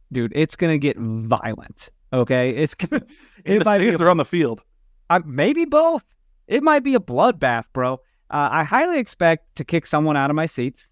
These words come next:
Speaker 1: which I'm looking very much forward to because
Speaker 2: 'Cause you're, like, South Stand adjacent, right?
Speaker 1: sometimes people think that's part of the South Stand.
Speaker 2: Mm-hmm.
Speaker 1: So when it's someone like Saint Louis supporters who I don't really like, I wait till the last minute,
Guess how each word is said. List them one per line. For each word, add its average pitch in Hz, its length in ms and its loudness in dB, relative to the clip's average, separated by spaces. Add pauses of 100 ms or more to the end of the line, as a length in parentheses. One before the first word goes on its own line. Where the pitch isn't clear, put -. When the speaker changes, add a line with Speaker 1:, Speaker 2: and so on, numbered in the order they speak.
(180)
Speaker 1:
which 131 200 -6
I'm 127 160 2
looking 127 300 -2
very 127 340 0
much 127 180 -2
forward 123 360 -2
to 151 160 -2
because 127 320 -4
Speaker 2:
'Cause 123 40 -4
you're, 170 240 4
like, 160 220 0
South 139 260 2
Stand 143 280 0
adjacent, 113 440 -4 (100)
right? 120 200 -4 (420)
Speaker 1:
sometimes 131 480 -2
people 135 280 -4
think 143 240 -2
that's 139 180 -2
part 147 220 0
of - 20 -4
the 139 80 -6
South 147 300 0
Stand. 165 420 -2 (260)
Speaker 2:
Mm-hmm. - 120 -16
Speaker 1:
So 131 160 2
when 123 180 -2
it's 120 140 -6
someone 135 380 0
like 131 200 -2
Saint 135 260 -6
Louis 208 280 2
supporters 165 560 -2
who 151 120 -2
I 175 60 -2
don't 226 240 -6
really 240 220 -2
like, 262 320 2 (320)
I 240 160 2
wait 233 260 -2
till 226 100 0
the 202 120 0
last 196 320 0
minute, 240 360 0